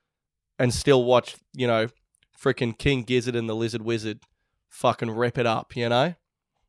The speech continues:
Two hundred meters back in a fucking Honda Civic, still enjoying that shit.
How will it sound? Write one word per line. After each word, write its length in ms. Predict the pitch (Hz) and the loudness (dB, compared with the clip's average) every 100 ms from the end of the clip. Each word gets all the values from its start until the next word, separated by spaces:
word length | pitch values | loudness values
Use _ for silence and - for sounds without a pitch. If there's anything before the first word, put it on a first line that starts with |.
| _ _ _ | _ _ _
Two 160 | - 214 | 6 8
hundred 200 | 185 170 | 8 6
meters 200 | 160 131 | 2 4
back 240 | 151 135 | 4 6
in 60 | 123 | 4
a 80 | 113 | 0
fucking 320 | 147 135 120 | 2 0 2
Honda 320 | 113 131 120 | 2 2 2
Civic, 480 | - 127 113 113 - _ _ _ | 0 0 0 -4 -12 _ _ _
still 400 | - - 175 170 | -8 0 4 6
enjoying 400 | 143 123 123 120 | 4 4 2 4
that 160 | 117 107 | 0 -2
shit. 300 | - 110 | -4 -6